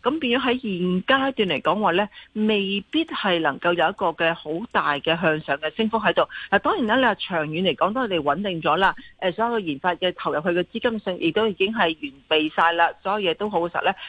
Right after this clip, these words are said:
咁嚟緊就當佢一個嘅，即係，呃，公用股啦。其實中電嘅，即係其實電力股都係一個，一個嘅，呃，公用股嚟嘅。不過就喺呢個階段嚟講話呢，佢哋需要投入去嗰個資源上面嘅時候呢，就較為多啲。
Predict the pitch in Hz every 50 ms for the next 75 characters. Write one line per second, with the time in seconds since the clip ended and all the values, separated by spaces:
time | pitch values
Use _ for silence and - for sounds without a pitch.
0 | - - 233 269 269 185 - - 202 196 - 180 170 170 175 165 180 185 190 175
1 | 160 - 160 156 156 151 151 147 - 208 190 165 151 143 - - 160 143 131 -
2 | - - 226 220 180 151 - 156 165 180 - 160 135 - _ _ - 226 233 220
3 | 196 170 143 113 151 156 - - 190 147 - 156 143 139 151 151 - _ _ 180
4 | 175 170 180 170 - 175 175 - 214 185 180 175 165 - _ _ 202 214 - 190
5 | 156 - 165 156 151 151 - - 165 156 - - 220 220 185 156 - 160 175 175
6 | 143 123 151 143 - - - - - - 320 - - 233 208 - 185 175 175 165
7 | 196 208 226 262 285 - - 214 170 - - 214 208 226 214 - 190 160 139 120
8 | - 147 170 185 170 151 165 190 185 - - - _ 220 202 202 185 - - 254
9 | 269 277 247 220 196 - - - 151 127 - 147 147 170 - - 190 170 185 214
10 | 226 202 - _ - 247 247 202 147 - 151 143 147 151 - - - 190 185 -
11 | 147 139 - 151 156 139 - - - 190 196 214 - 226 208